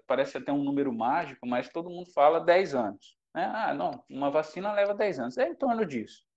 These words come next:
né? De, de oito a dez anos, num processo normal que siga todos os trâmites até eu chegar no teste que é feito com, ó, é, utilizando a vacina, e também tem os testes pós-vacinação,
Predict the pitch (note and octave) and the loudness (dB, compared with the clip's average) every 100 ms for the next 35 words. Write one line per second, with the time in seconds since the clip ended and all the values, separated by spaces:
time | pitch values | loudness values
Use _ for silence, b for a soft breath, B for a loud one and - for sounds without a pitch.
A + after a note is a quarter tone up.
0 | _ C#3+ D#3 B2+ B2 A#2+ b b b - | _ -4 -4 -2 -6 -6 b b b -6
1 | A#2 C3+ F3 F3+ F3+ C#3+ C3+ C#3 A#2 A2+ | 2 6 8 6 4 6 8 8 4 -2
2 | B2+ D#3 E3 - C#3+ B2+ D#3 D3+ - C3+ | -2 -4 -8 -14 -10 -8 -4 -4 2 2
3 | - D#3+ D#3+ C#3 C3+ - - - D#3 E3+ | 2 -4 -2 4 4 2 -10 -16 -12 -8
4 | G3 G#3 b b _ - D#3+ D#3+ D#3+ F#3 | -8 -8 b b _ -2 0 0 -4 -6
5 | - C#3+ D3 F#3 G#3 - - _ _ _ | -4 0 0 0 -6 -18 -20 _ _ _
6 | - C#3 - C#3+ C#3 - D#3 - F3+ C#3 | 2 2 4 2 4 0 -6 -4 -2 4
7 | B2+ C#3 - D3 D#3 D3+ - C3 C3+ - | 4 4 -2 -6 -6 -6 0 2 2 0
8 | D#3 D#3+ D#3+ B2+ B2+ C3 C#3+ D#3 D#3 D#3+ | -6 -6 -4 -4 -4 -4 -10 -8 -8 -10
9 | - - C3 A#2+ B2 A#2 A2+ A2 G#2+ _ | -14 -4 0 0 2 4 4 0 -6 _
10 | _ _ B2 C#3 C3+ A#2 B2 C#3 C3 A#2+ | _ _ -6 -2 -2 0 0 4 6 4
11 | - D#3+ G#3 A#3+ - G#3+ A3+ G3 F#3+ A#3 | 2 -6 -6 -6 -6 -2 0 0 -2 -2
12 | A3+ G#3+ G3 G#3 - - - D#3+ A3+ C4+ | -4 -2 2 2 -2 -14 6 10 10 8
13 | C#4+ C#4+ D4 D4 - C#3 B2+ | 0 -4 -6 -6 -2 -2 -2